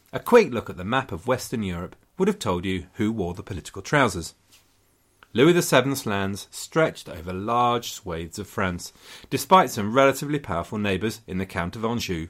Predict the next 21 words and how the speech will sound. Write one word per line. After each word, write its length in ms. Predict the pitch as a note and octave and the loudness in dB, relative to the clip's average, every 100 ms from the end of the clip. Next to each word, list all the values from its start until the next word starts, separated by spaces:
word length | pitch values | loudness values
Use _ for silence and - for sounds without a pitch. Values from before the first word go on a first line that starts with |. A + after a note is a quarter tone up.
| _ | _
and 100 | G2+ | -8
the 60 | F#2+ | -6
Duke 240 | - - | -8 -12
of 100 | D#2+ | 0
Normandy. 440 | D3+ F#3 A#2 F2+ - _ _ _ _ _ _ _ _ _ _ _ | 4 4 4 -2 -8 _ _ _ _ _ _ _ _ _ _ _
But 140 | - - | -10 -4
by 160 | F#2 | -2
eleven 320 | G2 D3+ D#3+ D#3+ | 0 0 0 0
fifty-four, 560 | D#3 C#3+ C3+ G2 F2+ - _ _ | 0 -2 -4 -2 -4 -8 _ _
the 60 | A2+ | -8
situation 540 | D#3+ - C#3 C3+ B2 | -6 0 0 0 -4
was 140 | A2 | -6
completely 440 | A2 B2+ - E2+ F2+ | -6 -10 -8 -8 -8
transformed. 600 | - F#2 - D3+ A2 F#2+ - _ _ _ _ _ _ _ _ _ _ _ - _ _ _ - | -6 -6 0 0 0 -6 -14 _ _ _ _ _ _ _ _ _ _ _ -20 _ _ _ 4
One 140 | C#3+ | 4
of 40 | |
the 60 | A2 | 6
reasons 400 | F#3+ C#4+ D3+ G#2+ | 6 6 6 0
for 120 | - | -4
this 120 | G#2 | -8
transformation 720 | - A#2 F#2+ A2 A2+ G#2+ B2 | -6 -6 -6 -4 -4 -4 -8